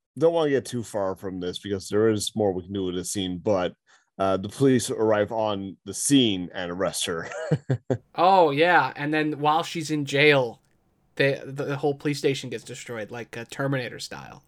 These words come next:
Speaker 1: There we go. Yeah.
Speaker 2: Yeah.
Speaker 1: Uh, but before we, we should probably do a little more work with the mansion.
Speaker 2: Yeah, okay. Uh, cops arrest her.
Speaker 1: Yeah. Uh, so, yeah, w-, I, I wanna say there's, like,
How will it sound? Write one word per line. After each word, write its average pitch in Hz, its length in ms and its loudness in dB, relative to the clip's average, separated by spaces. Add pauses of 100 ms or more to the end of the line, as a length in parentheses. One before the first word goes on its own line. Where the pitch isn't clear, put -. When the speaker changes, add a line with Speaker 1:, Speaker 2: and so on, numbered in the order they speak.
(200)
Speaker 1:
There 104 240 6
we 101 140 4
go. 85 380 0 (120)
Yeah. 85 320 -2
Speaker 2:
Yeah. 123 280 -4 (220)
Speaker 1:
Uh, 98 300 0 (140)
but 92 440 -4 (300)
before 113 460 4 (100)
we, 110 220 -2 (100)
we 120 80 2
should 107 340 2 (200)
probably 95 220 0
do 95 100 -4
a - 20 -2
little 95 220 0
more 90 180 -2
work 98 240 -4
with 101 120 -4
the 92 60 -12
mansion. 95 640 -8 (400)
Speaker 2:
Yeah, 73 220 -16 (100)
okay. 71 320 -20
Uh, 127 640 -14
cops - 720 -8 (560)
arrest - 840 -18
her. - 340 -20 (200)
Speaker 1:
Yeah. 98 140 -4 (520)
Uh, 95 300 2
so, 104 680 0 (160)
yeah, 117 200 4
w-, 117 200 -2 (160)
I, 131 120 0 (320)
I 131 40 2
wanna 226 200 4
say 156 200 4
there's, 110 260 0
like, 98 220 0